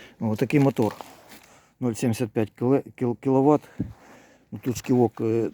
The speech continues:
трохи побитий. Це, е, добрий, е, на станочки, на сверлільні.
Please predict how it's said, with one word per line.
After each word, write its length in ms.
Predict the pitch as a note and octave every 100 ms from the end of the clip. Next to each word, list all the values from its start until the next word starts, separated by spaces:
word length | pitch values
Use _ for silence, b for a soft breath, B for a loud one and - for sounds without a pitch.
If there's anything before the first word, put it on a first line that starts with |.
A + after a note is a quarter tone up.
| _
трохи 300 | B2 A#2+ B2
побитий. 520 | C3 B2 D#3 G#2+ G2+ B B _ _ _
Це, 300 | - B2 A2
е, 40 | G2+ - - -
добрий, 560 | A2 C3 A2 A2 G#2
е, 460 | G#2 G#2 G#2+ G#2 G2+
на 440 | G#2+ A2 G#2+ G#2+ F#2 B B B B B
станочки, 640 | - A2 A2+ F2+ - E2 D#2+ B -
на 80 |
сверлільні. 640 | G2+ A2 G#2 G#2 F2+ F#2+